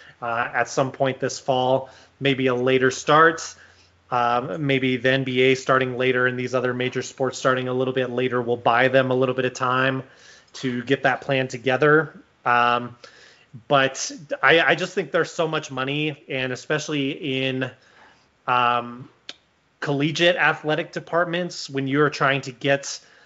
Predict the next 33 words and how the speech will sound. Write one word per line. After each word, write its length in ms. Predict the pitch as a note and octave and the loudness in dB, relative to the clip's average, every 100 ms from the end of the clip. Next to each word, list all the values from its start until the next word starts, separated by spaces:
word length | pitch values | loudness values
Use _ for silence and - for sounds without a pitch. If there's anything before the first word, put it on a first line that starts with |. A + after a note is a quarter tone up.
| _ _ | _ _
those 280 | C3 C#3 C#3 | -2 0 0
budgets 560 | - C3+ C3+ C#3+ C#3 - | -2 -2 0 0 -2 -6
and 360 | C#3+ C3 B2+ | -6 -6 -8
considering 400 | - C#3 - D3+ | -8 -6 0 0
the 80 | C3 | 0
losses 640 | B2 B2 B2 - C#3+ B2+ | 2 4 2 2 -2 -4
that 420 | - C3 B2 - - | 0 0 0 -4 -8
they 160 | - C3 | -2 2
already 460 | A#2+ A#2 C3 D#3+ | 2 2 2 4
are 100 | E3+ | 4
gonna 180 | D#3 D#3+ | 4 0
take 340 | D#3 D#3 E3 D#3 | -2 -2 -2 -2
no 140 | C#3 | -2
matter 260 | C3 B2+ B2 | 0 0 0
what, 440 | A#2+ C#3 D#3+ - - - - - - | 2 0 0 -10 -20 -20 -20 -20 -6
I 140 | C3 | -4
do 240 | C#3 C#3 D#3 | -2 -4 -6
think 380 | D#3 D#3 C#3 - C#3 | -4 -4 -4 -8 -8
that, 460 | C3+ C3+ B2+ - - - - | -2 0 -2 -8 -12 -12 -4
um, 480 | B2 A#2+ A#2+ B2 C#3 | 0 2 0 -2 -4
there 100 | C3 | -2
will 140 | C3+ C3 | 0 0
be 160 | C3 | 0
a, 280 | B2+ B2 C3+ | 0 2 0
a 60 | C#3 | -2
large 600 | B2 C3 C#3+ C#3+ D3 - | 0 4 6 6 4 -4
push 500 | - C#3+ C3+ - - - - _ | -4 -2 -2 -6 -12 -20 -20 _
to 120 | - | -12
get 260 | A#2+ C#3+ D3 | -4 2 4
a 60 | |
plan 400 | C#3+ - C3+ C3+ | 2 -2 -2 -2
together. 720 | C3 C3+ C3+ C3 C3 B2+ B2 - - - _ - | -4 -6 -4 0 0 0 -2 -8 -20 -20 _ -4
It's, 420 | C#3+ - - | -4 -4 -14